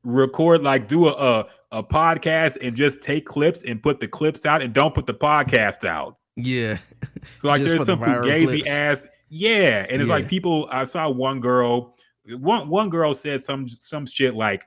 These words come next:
Speaker 1: she makes her man nut, like, six or seven times a day.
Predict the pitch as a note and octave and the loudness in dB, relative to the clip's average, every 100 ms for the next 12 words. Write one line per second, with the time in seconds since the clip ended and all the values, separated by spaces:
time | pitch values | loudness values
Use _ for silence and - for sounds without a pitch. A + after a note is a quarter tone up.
0 | _ _ _ - - B2+ B2 B2+ - A#2+ | _ _ _ -12 -6 -2 0 -2 -2 -4
1 | G2+ A2 A#2 G#2 G2+ G#2+ - G2+ F#2+ - | -4 -4 -4 -4 -4 -6 -4 -6 -8 -10
2 | - B2 - F#2+ - A2+ G2+ A#2 A2 G2 | -4 -4 -2 -8 -6 -6 -4 -4 -4 -6
3 | D#2 D#2 F#2+ C#2+ | -10 -6 -6 -6